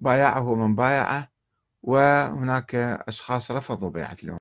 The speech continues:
علي، لم يتكلم معهم شيء، لم يجبرهم، منهم عبد الله بن عمر لم يبايع، فالإمام سكت عنه، ما، ما اعتبره، يعني،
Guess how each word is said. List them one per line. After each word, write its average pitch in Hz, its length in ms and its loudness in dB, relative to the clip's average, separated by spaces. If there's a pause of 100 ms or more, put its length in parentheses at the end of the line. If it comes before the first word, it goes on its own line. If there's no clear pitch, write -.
علي، 85 320 -10 (420)
لم 131 200 -2
يتكلم 95 440 -4
معهم 76 320 -8
شيء، - 300 -8 (420)
لم 143 200 2
يجبرهم، 98 580 0 (340)
منهم 156 200 4
عبد 135 240 0
الله 139 180 2
بن 107 160 0
عمر 90 420 -2 (1120)
لم 139 160 4
يبايع، 92 360 0 (1120)
فالإمام 151 540 4
سكت - 300 -8
عنه، 127 180 -8
ما، 147 400 -10
ما 147 200 -6
اعتبره، 117 440 -4
يعني، 107 520 2